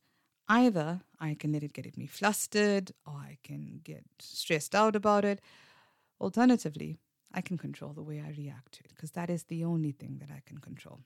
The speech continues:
And sometimes just letting go of these nonsensical situations is probably the best and healthiest thing that I can do. So, lovelies, those were my, my top five for twenty twenty-two. But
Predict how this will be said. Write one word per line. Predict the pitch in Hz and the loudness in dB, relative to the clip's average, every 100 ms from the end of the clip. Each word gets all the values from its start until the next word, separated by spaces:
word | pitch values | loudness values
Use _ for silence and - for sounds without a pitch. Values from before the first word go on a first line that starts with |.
| _ - | _ -12
And | 165 | -8
sometimes | 190 180 180 175 | -6 -4 -4 -4
just | 208 - | -8 -6
letting | 170 170 165 | -4 -2 -2
go | 156 156 | -2 -4
of | 156 | -6
these | 165 151 156 | -8 -8 -4
nonsensical | 151 160 170 160 170 - 160 | -4 -4 -6 -6 -6 -8 -6
situations | - - 160 170 175 208 208 - | -8 -6 -2 -2 0 0 -2 -2
is | - | -18
probably | - - 180 | -18 -10 -8
the | 185 170 _ | -8 -12 _
best | 208 208 - - | -4 -4 -8 -6
and | 214 214 _ | -4 -4 _
healthiest | 202 196 - 170 131 - | 0 0 -4 -6 -6 -8
thing | - 156 - _ _ - _ - | -6 -6 -8 _ _ -20 _ -18
that | 76 | -14
I | 78 | -12
can | - 135 | -10 -10
do. | 71 69 - _ | -8 -14 -18 _
So, | - 78 78 _ - - - _ _ - | -10 -8 -10 _ -20 -20 -20 _ _ 0
lovelies, | 196 202 220 - - | 0 2 -2 -4 2
those | 214 190 | 2 2
were | 175 | 0
my, | 170 170 165 _ | 2 0 0 _
my | 170 165 | -4 -4
top | - 151 | -8 -14
five | - 151 147 - _ | -14 -16 -16 -20 _
for | - | -20
twenty | - 147 139 | -12 -8 -8
twenty-two. | 131 147 147 - - - _ _ _ _ _ _ _ _ _ - | -10 -16 -18 -20 -20 -20 _ _ _ _ _ _ _ _ _ 0
But | 220 214 | 0 0